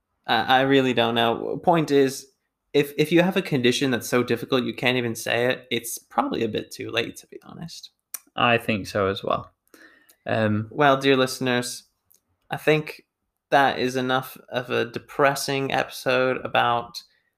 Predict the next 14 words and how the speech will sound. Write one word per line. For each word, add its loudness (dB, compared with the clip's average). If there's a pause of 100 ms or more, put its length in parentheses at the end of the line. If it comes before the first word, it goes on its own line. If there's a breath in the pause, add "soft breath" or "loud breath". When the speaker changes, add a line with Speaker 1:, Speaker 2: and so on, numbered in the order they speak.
(120)
Speaker 1:
the -8
power 2
of 4
your 2
pancreas -6 (840)
and -4
just -2
how 4
it 4
is 0 (240)
not 2
only 2
the 2
all-controlling 2